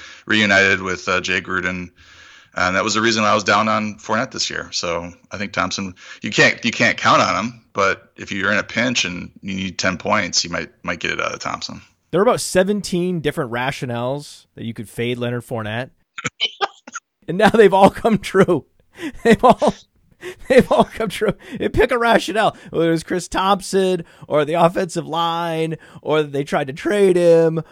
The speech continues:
Speaker 2: or that he's fat and slow and can't play football or he's fat and lazy. You could declare victory now. Go ahead.
Speaker 1: There's a lot of, uh, spiking of the football yesterday or the day before with, uh, with the Fournette stuff yesterday.
Speaker 2: The equipment staff is still cleaning up all the footballs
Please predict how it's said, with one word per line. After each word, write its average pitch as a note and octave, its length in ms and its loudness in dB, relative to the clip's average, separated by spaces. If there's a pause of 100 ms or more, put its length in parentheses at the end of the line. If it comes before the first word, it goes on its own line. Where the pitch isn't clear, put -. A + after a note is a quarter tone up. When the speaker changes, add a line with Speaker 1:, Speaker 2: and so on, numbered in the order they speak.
(180)
Speaker 2:
or D3+ 260 -2
that C#3+ 380 2 (140)
he's D3 260 -2
fat E3 460 0
and C3+ 140 -10
slow D3+ 500 4
and C#3+ 120 -2
can't D3 240 -4
play C3+ 180 -2
football D3 760 2
or B2+ 100 -4
he's B2+ 120 -6
fat D3+ 220 2
and B2+ 120 -6
lazy. F3+ 680 2
You F#3+ 340 -8
could F4 140 -4
declare A3 300 0
victory C#4 320 2
now. A#2+ 260 -6 (140)
Go A3+ 140 2
ahead. G#3+ 360 4 (480)
Speaker 1:
There's A2 220 4
a G#2 60 -4
lot G#2 200 6
of, F#2 220 -2
uh, F#2+ 180 0
spiking F#2+ 440 -2
of E2+ 80 -8
the E2 100 -8
football E2 360 -4
yesterday E2+ 520 -4
or E2 80 -10
the E2+ 80 -16
day E2+ 140 -8
before - 380 -10
with, E2 220 -10
uh, - 180 -8
with - 100 -12
the - 80 -8
Fournette - 360 -6
stuff - 200 -4
yesterday. - 360 -2 (280)
Speaker 2:
The D3 140 -4
equipment A#3+ 420 2
staff G3+ 340 -6
is F3+ 80 -8
still F3+ 140 -2
cleaning D#3 380 -2
up B2 200 -4
all A#2 160 -4
the G#2+ 80 -10
footballs G2 640 -10